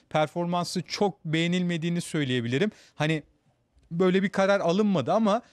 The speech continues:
mesela bir bakmışız Alioski o on dört kişilik kadronun dışında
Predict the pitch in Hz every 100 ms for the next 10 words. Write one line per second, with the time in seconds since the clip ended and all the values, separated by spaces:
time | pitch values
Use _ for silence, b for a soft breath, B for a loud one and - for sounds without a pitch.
0 | b 190 - 196 190 247 214 180 - -
1 | 240 208 208 226 - - 214 175 170 185
2 | 180 175 165 156 160 - 151 - 151 135
3 | 135 139 135 123 - 135 117